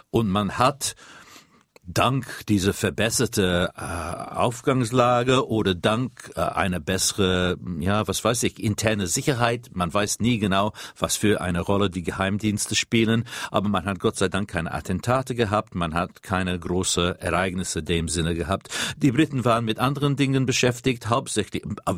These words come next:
die auch mit Ausländern zu tun hat-, hatten, aber eher mit europäischen Ausländern, und zwar die ganze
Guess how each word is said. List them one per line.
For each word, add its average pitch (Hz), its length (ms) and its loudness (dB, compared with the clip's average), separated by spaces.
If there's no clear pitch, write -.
die - 240 -2
auch - 240 0
mit 101 240 -2
Ausländern 95 500 0
zu - 200 0
tun 165 320 4
hat-, 139 220 2
hatten, 120 300 0
aber 120 240 2
eher 127 280 2
mit 113 260 0
europäischen 107 840 2
Ausländern, 101 640 0
und 113 100 0
zwar 104 340 0
die 104 160 -2
ganze 85 340 -2